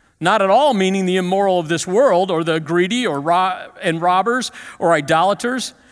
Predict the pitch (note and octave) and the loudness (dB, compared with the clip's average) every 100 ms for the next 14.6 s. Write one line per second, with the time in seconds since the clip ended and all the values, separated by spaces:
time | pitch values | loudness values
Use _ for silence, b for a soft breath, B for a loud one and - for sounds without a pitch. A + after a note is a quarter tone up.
0 | B B B - C4 - B3 G3+ D#3 A#3+ | B B B 0 0 0 0 0 2 0
1 | D#4 A3 G#3+ F3+ F3+ G3 F#3 F#3 A#3 F3 | 2 0 0 -2 0 0 2 0 -2 -2
2 | D3+ C#3 C#3 B2 A#2 - _ _ _ _ | -4 -4 -4 -4 -8 -18 _ _ _ _
3 | _ _ _ _ F#3 D3+ G#3+ G3+ - G3 | _ _ _ _ -14 -2 -2 -2 -14 -4
4 | G3 B3+ A#3+ G#3 F3+ F3 F#3 F#3 F#3+ E3+ | 0 0 0 0 0 2 2 2 -2 -6
5 | - - G3+ F3+ F#3 F3 G3+ - F#3 - | -10 -8 -4 -2 -2 -2 -4 -4 -4 -2
6 | G3 F3+ G3 F3+ D#3+ F#3+ A#3 G3+ F#3+ E3+ | -4 -2 -2 -2 -4 -4 -4 -4 -2 -4
7 | D3 D#3+ F#3 B3 G#3+ A#3+ E3+ E3+ F#3 E3 | -2 -2 0 0 -2 -2 0 0 -2 -6
8 | C#3 D3 F3+ B3+ B3+ B3+ - F3 - D#3 | -6 -2 0 0 -2 -4 -2 -4 -4 -6
9 | D#3 B B B B A3+ F#3 - A#3+ B3 | -6 B B B B 2 2 2 -2 -2
10 | D#4 C#4+ C#4+ B3 D#3 C#3 C#3+ D3+ - - | -4 -2 -2 0 0 0 0 -4 -8 -6
11 | D#3+ D#3 E3 F3 F#3 G3 b b b E3 | -6 -2 -2 -2 -6 -10 b b b -2
12 | E3+ E3 D3 C3+ D#3+ D#3 G3 A3+ A#3+ F3 | 0 0 -2 -2 0 0 0 -4 -6 -4
13 | D#3 D3 C#3+ E3+ G3+ A3 D3 E3+ - A#3 | -2 0 0 0 0 -4 -2 -2 -2 -6
14 | F3+ C#3 D3+ E3+ G#3 B3+ | -4 -4 0 0 0 -4